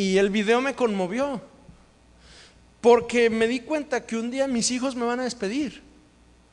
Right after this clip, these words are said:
Un día yo ya no voy a estar con ellos. Digo, es algo que, que sabemos, pero, pero, pero hay momentos en particular en el que como que me llegó el chispazo hoy en la mañana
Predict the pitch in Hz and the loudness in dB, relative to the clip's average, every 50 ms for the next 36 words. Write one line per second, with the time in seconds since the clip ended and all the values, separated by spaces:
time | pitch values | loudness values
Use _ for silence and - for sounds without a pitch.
0 | _ _ _ _ _ _ _ _ _ _ _ _ _ - 214 233 240 254 277 269 | _ _ _ _ _ _ _ _ _ _ _ _ _ -8 -6 -4 0 2 2 2
1 | - 285 285 233 277 262 269 262 262 277 285 - - 262 254 - 262 254 262 269 | 2 2 0 0 0 0 0 0 0 0 -2 0 -2 -2 -2 -2 -4 -4 -4 -4
2 | 254 208 160 - - - - _ _ _ _ _ _ _ _ _ _ _ _ _ | -6 -8 -10 -12 -16 -18 -20 _ _ _ _ _ _ _ _ _ _ _ _ _
3 | _ _ _ _ _ _ _ _ _ - 190 214 208 208 202 220 233 240 247 240 | _ _ _ _ _ _ _ _ _ -4 -2 0 2 2 2 2 2 2 2 2
4 | 240 226 190 175 - - 170 156 - 160 147 156 190 214 208 180 185 196 180 - | 2 2 2 0 0 -4 -8 -6 -4 -2 -2 0 0 0 0 0 -2 -4 -6 -10
5 | - - - - - - - - _ _ _ _ _ _ _ - 170 170 160 160 | -14 -18 -20 -20 -20 -20 -20 -20 _ _ _ _ _ _ _ 0 2 4 4 4
6 | 156 147 - - - - - - - - - 170 170 160 160 160 165 - - - | 4 2 0 -4 -14 -20 -20 -20 -20 -12 -6 -6 -4 -4 -4 -4 -6 -8 -8 -6
7 | - 180 170 165 170 190 208 - - - - - - 196 190 180 180 180 185 196 | -2 0 2 2 2 2 0 -4 -12 -20 -20 -10 -4 -2 0 2 2 2 2 2
8 | 202 214 208 226 214 208 - 214 185 175 - 180 175 175 185 170 - 180 185 196 | 2 2 0 -2 0 0 0 -2 -2 -2 -2 -4 -4 -6 -10 -10 -6 -2 0 2
9 | 196 196 196 190 175 170 165 - 180 165 160 - - - - 165 156 156 151 - | 2 2 0 -2 -4 -6 -8 -8 -8 -8 -8 -8 -12 -14 -14 -12 -12 -12 -10 -8
10 | 175 175 156 160 165 165 151 160 170 165 190 202 196 - 247 226 - - - 214 | -6 -6 -4 -4 -6 -4 -2 -2 0 2 0 0 0 -2 -4 -4 -4 -4 -4 -6
11 | 214 - 226 226 226 226 220 214 202 190 180 180 185 202 220 220 214 196 190 185 | -4 -2 0 0 2 2 2 0 -2 -2 -4 -6 -4 -4 -4 -2 -2 -2 -4 -4
12 | 175 | -6